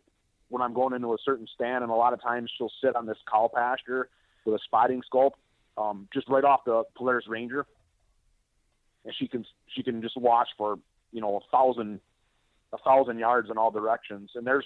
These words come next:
properties that have little or no hunting pressure, and I wanna say that the habitat is below average, food source is below average,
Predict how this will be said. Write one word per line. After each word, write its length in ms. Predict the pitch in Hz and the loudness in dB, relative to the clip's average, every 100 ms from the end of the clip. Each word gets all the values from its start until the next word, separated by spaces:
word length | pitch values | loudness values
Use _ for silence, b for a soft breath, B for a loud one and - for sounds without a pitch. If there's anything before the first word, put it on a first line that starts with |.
| - | -2
properties 640 | 147 151 151 120 113 110 - _ _ _ _ _ _ - | 2 2 2 -2 -4 -6 -10 _ _ _ _ _ _ -6
that 100 | 113 | 0
have 240 | 131 117 | 2 2
little 460 | 107 131 143 147 143 _ _ _ _ - | 2 2 4 4 2 _ _ _ _ -2
or 120 | 117 | -2
no 300 | 113 131 143 | 0 2 2
hunting 220 | 123 135 | 2 -2
pressure, 540 | 139 147 151 156 160 151 _ _ _ _ _ _ _ _ _ _ _ _ _ _ | -2 -2 -2 -2 -4 -6 _ _ _ _ _ _ _ _ _ _ _ _ _ _
and 120 | - 120 | -6 0
I 180 | 123 | 2
wanna 220 | 151 156 123 | 4 4 2
say 160 | - 131 | 0 0
that 140 | 120 | 0
the 80 | 113 113 | -2 0
habitat 580 | 127 139 - 135 135 - | 0 0 0 4 4 4
is 260 | 113 110 98 | 0 -2 -2
below 320 | 107 127 139 | 0 4 6
average, 500 | 127 123 120 120 120 - _ _ _ _ _ _ _ _ | 6 4 2 -2 -2 -16 _ _ _ _ _ _ _ _
food 160 | 156 165 | -8 -4
source 240 | - 139 135 | 2 2 2
is 60 | 127 | -4
below 300 | 117 131 131 | 0 4 4
average, 480 | 120 117 113 120 | 4 2 2 -2